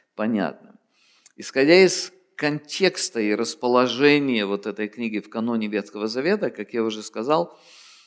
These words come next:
э, мы можем считать, что она представляет себе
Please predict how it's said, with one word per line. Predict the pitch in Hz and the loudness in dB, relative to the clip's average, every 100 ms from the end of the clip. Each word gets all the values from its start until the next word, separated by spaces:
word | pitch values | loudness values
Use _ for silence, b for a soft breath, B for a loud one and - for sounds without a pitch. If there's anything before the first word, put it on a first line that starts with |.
| B - | B -4
э, | 110 107 104 98 - - | 0 4 4 4 0 -4
мы | 123 131 143 | 0 4 4
можем | 135 139 175 196 202 196 160 120 | 4 2 4 4 2 0 -2 -8
считать, | - - 170 151 156 123 98 | -6 -4 -4 -2 2 2 2
что | - - 110 - | -4 -4 -4 -4
она | 113 135 180 | -4 2 4
представляет | 196 - 175 - - 143 127 143 156 156 151 - | 2 -2 -6 -4 -4 -2 4 6 6 4 0 -2
себе | - - 139 131 139 110 90 139 | -4 -2 -4 -6 -2 -2 -2 -4